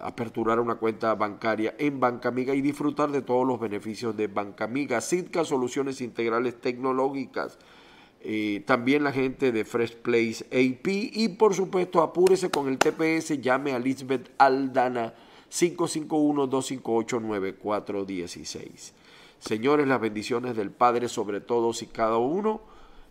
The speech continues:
Mi saludo a toda la colonia venezolana, donde quiera que ella se encuentre. Gracias a la gente de Ávila Radio, también a la gente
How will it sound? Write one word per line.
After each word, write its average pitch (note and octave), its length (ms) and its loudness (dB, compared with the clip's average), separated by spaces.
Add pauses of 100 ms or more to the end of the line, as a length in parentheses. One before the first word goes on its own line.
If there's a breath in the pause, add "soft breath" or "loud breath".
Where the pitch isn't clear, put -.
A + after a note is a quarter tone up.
(140)
Mi B2 180 -2
saludo B2+ 600 2
a A2 160 -2
toda A#2+ 240 2
la A2+ 140 -2
colonia A#2 480 0
venezolana, A2 640 -2
donde G2+ 320 -4
quiera A2 300 -2
que A2+ 120 -2
ella A2 200 -2
se - 120 -6
encuentre. C#3 500 2
Gracias B2 440 2
a A2 60 -2
la A2+ 100 -6
gente A#2 340 -4
de G#2+ 240 -2
Ávila A2 440 4
Radio, C3+ 440 0
también A2 340 -6
a A#2 60 -2
la A2 120 -2
gente A#2 560 -4